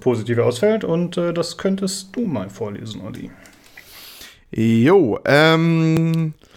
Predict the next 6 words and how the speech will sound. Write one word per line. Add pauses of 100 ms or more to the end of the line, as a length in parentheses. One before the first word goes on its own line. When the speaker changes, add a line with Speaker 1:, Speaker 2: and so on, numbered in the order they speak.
(280)
Speaker 2:
das
ist
vom
Hörer (260)
Kikyu, (480)
oh,